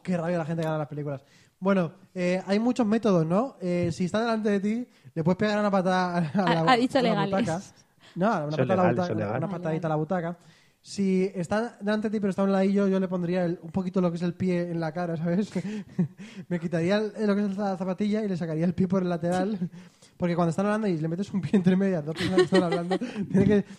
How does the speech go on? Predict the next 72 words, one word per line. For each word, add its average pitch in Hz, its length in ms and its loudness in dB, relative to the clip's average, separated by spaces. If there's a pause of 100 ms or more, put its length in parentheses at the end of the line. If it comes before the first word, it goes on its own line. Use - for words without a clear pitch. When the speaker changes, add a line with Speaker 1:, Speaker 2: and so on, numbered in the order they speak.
(120)
Speaker 1:
no 196 100 -2
lo 247 40 2
he - 40 0
hecho 247 120 -2
nunca, 214 220 0
¿eh? 196 40 0
Pero 196 120 -2
tiene 185 120 0
que 190 40 0
estar 202 140 -2
muy 208 120 0
gracioso. 160 360 -4 (360)
Speaker 3:
Pero, 160 340 4
¿qué 180 120 0
persona 220 340 6
es 185 60 4
peor? 104 400 4 (320)
¿La 131 240 2
que 135 120 -8
cuenta 208 340 6
la 202 100 6
película 208 560 2 (300)
o 175 120 4
la 139 120 6
que 139 120 2
no 165 100 6
sabe 160 320 6
de 147 100 2
qué 139 120 2
va 131 120 4
la 123 100 2
película? 107 580 -2 (280)
Speaker 1:
<laughs> 208 320 -8
La 170 120 0
que 175 120 -2
la 156 140 -4
cuenta. 156 540 -2
Speaker 2:
Sí, 269 100 -2
porque 269 240 -2
el 220 100 -2
que 208 80 -6
no 214 140 -4
sabe, 262 340 0
pues 262 140 -4
tiene 214 160 -2
excusa, 240 540 -4
porque 226 240 -4
tiene, 220 360 -2
joder, 233 320 2
pobre, 220 380 0
pobre 226 260 -4
persona. 247 280 -4
Yo 240 100 -2
es 240 60 -4
que 381 100 -10
no 359 100 -4
puedo 311 160 -2
meterme 285 280 -4
mucho 269 160 -4
en 262 80 -2
esto 269 160 -4
porque 262 180 -4
yo 226 100 4
soy 262 140 6
de 277 80 6
las 254 160 6
que 190 140 -4
hablo 220 260 0
en 240 60 0
el 202 180 -6
cine, 240 240 -6
entonces 233 480 -6